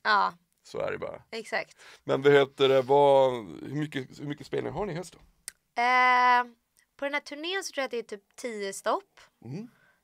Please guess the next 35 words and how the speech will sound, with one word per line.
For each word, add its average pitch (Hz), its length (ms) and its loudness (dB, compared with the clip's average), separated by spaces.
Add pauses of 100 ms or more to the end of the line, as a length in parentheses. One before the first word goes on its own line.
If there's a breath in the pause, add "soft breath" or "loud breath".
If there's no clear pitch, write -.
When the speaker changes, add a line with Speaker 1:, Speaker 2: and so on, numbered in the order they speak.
(140)
Speaker 1:
Eh, 190 1300 -6 (460)
ja. 240 380 -4
Speaker 2:
Det - 80 -8
är 196 40 -4
en 202 60 -6
bra 202 200 4
turné. 101 340 -8 (360)
Speaker 1:
Det 381 80 -6
är 453 60 -2
en 370 60 -6
bra. 156 280 -2 (340)
Det 277 80 -10
känns 277 220 -4
Speaker 2:
Jättebra, 311 100 -4 (200)
Speaker 1:
väldigt, - 180 -8
Speaker 2:
ja. - 60 -12 (220 soft breath)
Speaker 1:
och - 80 -16
det 277 80 -8
känns 277 260 -8
ly-, 262 340 -10
det 277 60 -6
är 269 60 -6
lyxigt 269 360 -8
att 247 120 -8
det 226 100 -4
är 214 60 -4
mycket, 202 420 -6
det 226 60 -10
är - 20 -12
mycket 233 200 -16
helger, 214 540 -6
så 123 60 -12
Speaker 2:
Mm. 135 120 -4
Speaker 1:
det 147 80 -6
känns 208 360 -14